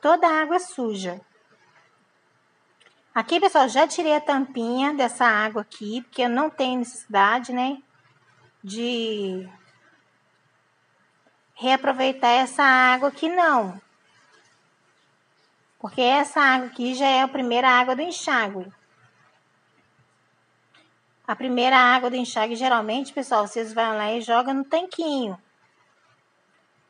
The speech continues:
A não ser que a água tá bem limpinha, com bastante sabão, né, pessoal?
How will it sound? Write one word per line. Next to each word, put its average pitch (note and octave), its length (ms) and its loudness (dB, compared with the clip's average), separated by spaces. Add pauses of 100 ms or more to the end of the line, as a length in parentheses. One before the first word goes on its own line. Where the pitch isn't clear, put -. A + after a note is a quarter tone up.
(100)
A B3+ 100 0
não D#4 120 2
ser E4 200 2
que E4 100 0
a F#4 80 4
água F4+ 140 0
tá G4+ 180 4
bem D4+ 260 -2
limpinha, D#4 400 -2
com - 80 -18
bastante E4+ 440 2
sabão, B3+ 480 0
né, A#3 100 -4
pessoal? G#3 420 -12